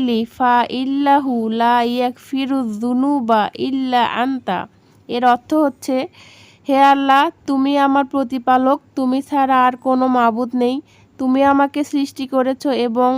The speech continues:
আমি তোমার বান্দা। আমি যথাসাধ্য তোমার সঙ্গে কৃতজ্ঞ অধিকার, আহ, অঙ্গীকার প্রতিশ্রুতির উপর রয়েছি। আমি যা করেছি তা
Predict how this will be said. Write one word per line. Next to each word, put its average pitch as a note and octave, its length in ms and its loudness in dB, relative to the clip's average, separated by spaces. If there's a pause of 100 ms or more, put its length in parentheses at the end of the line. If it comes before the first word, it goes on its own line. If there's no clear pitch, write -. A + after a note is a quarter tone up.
(400)
আমি B3+ 260 0
তোমার C4 380 2
বান্দা। A#3+ 480 2
আমি B3 360 -2
যথাসাধ্য B3 800 -2
তোমার B3 320 -2
সঙ্গে C4 440 -4 (560)
কৃতজ্ঞ C4 580 -2 (640)
অধিকার, C4+ 600 2 (600)
আহ, A3 140 4
অঙ্গীকার C#4+ 640 4
প্রতিশ্রুতির C#4+ 760 -4
উপর C#4 380 0
রয়েছি। C4 580 0 (260)
আমি A#3+ 320 0
যা C4+ 240 2
করেছি C4+ 500 -2
তা B3+ 180 0